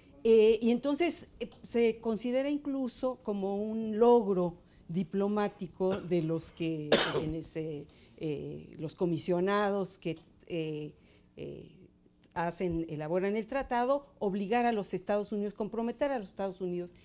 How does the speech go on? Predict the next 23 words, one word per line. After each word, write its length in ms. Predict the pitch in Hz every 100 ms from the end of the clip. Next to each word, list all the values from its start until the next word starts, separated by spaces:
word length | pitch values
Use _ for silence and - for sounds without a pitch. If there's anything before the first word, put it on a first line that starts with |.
| -
en 160 | - 160
esa 260 | 156 147
cláusula. 480 | - 147 - - - - - _
Inmediatamente 880 | 233 240 269 285 302 294 277 285 285
después, 580 | 226 208 - 277 277 - - _ _
el 140 | - 202
gobierno 400 | 214 233 254 254
mexicano 880 | 220 208 190 - 233 240 254 269 - - - 196
entiende 680 | 190 196 - 247 262 254 254
la 140 | 208
necesidad 680 | 175 165 170 185 175 202 214 - -
de 160 | 170 190
reforzar 640 | 175 170 175 - 196 170
la 120 | 175
frontera 540 | 160 170 170 240 262 269 - -
y 80 | 190
se 160 | 190 185
crean, 440 | 180 185 180 180 - - - -
a, 360 | 160 160 160 151 -
digamos, 500 | - 156 151 151 160
con 220 | - 180 185
el 100 | 180
modelo 760 | 185 185 220 240 233 180 147